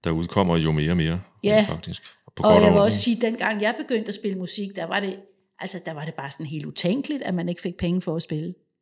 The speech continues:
Speaker 2: Altså, også selvom man var ny og måske ikke
Speaker 1: Mm.
Speaker 2: specielt god, så var det utænkeligt, at man ikke fik, altså, en eller anden form for honorering for det, man lavede. Og sådan er det jo ikke mere.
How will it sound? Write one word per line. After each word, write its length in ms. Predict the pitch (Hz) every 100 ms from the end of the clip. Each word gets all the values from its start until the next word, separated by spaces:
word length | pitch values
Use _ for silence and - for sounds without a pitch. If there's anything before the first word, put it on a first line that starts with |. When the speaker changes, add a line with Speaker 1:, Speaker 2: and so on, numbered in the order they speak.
| -
Speaker 2:
Altså, 260 | 160 - -
også 220 | - 262
selvom 300 | - 226 190
man 200 | 175 160
var 100 | 151
ny 340 | 160 185 214 -
og 140 | 147 147
måske 200 | 175 -
ikke 80 |
Speaker 1:
Mm. 40 | 175
Speaker 2:
specielt 460 | 160 233 233 220
god, 320 | - 226 240 - - - -
så 120 | -
var 120 | 214
det 80 | 220
utænkeligt, 520 | 208 214 220 247 247
at 120 | 190
man 140 | 196 185
ikke 200 | 214 214
fik, 200 | - 226 226 - - -
altså, 260 | - 170
en 100 | 165
eller 140 | 190 202
anden 120 | 196
form 240 | 196 196
for 460 | 208 196 190 185 -
honorering 600 | 185 185 180 180 208 220
for 60 | 208
det, 120 | 190
man 160 | 196 185
lavede. 300 | 175 208 214 - - - _
Og 120 | 160
sådan 180 | - 175
er 100 | 175
det 80 | 160
jo 60 |
ikke 140 | 151 165
mere. 220 | 147 -